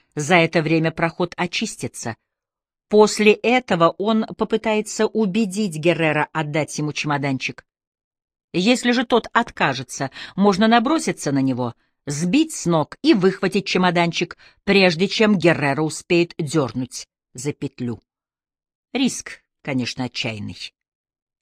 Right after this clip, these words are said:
но ничего другого не оставалось. Пассажиры начали понемногу боязливо возвращаться на свои места.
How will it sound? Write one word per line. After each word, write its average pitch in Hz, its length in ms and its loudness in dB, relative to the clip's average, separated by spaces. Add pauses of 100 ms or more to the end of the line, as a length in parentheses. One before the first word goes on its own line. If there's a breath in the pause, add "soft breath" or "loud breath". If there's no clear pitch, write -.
(140)
но - 100 -4
ничего 127 340 -4
другого 123 320 -8
не 131 100 -2
оставалось. 147 640 -6 (1200)
Пассажиры 165 460 -4
начали 143 320 -4
понемногу 135 480 -4
боязливо 120 560 -6 (320)
возвращаться 120 800 -8
на 123 80 -2
свои 131 240 -8
места. 135 400 -8